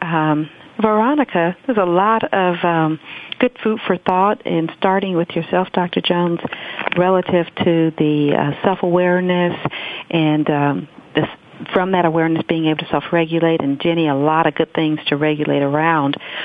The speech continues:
relative, am I listening for understanding? Am I suspending judgment? Am I really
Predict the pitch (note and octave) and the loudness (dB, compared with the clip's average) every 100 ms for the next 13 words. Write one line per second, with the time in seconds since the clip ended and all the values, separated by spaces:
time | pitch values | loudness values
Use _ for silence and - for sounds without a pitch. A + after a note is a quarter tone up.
0 | - E3 D3+ D3+ D#3 D3+ D3 C#3+ D3 D#3 | -4 0 0 0 -2 0 0 2 2 0
1 | D#3 D3 - C#3+ C#3 C#3 F3+ F#3+ F3+ E3+ | 0 -4 -2 -4 -4 -4 -2 -2 -2 0
2 | D3 C#3 C3+ - - C#3+ C#3 C3+ D#3+ D#3 | 0 0 -2 -2 -2 -4 -4 -2 0 0
3 | D#3 - D3+ D3+ - - - - - E3 | -2 -2 -2 -4 -8 -18 -18 -20 -8 -4
4 | D3+ D3 C#3 D#3 D#3 D3+ C#3 C#3 | 0 0 2 0 0 0 0 0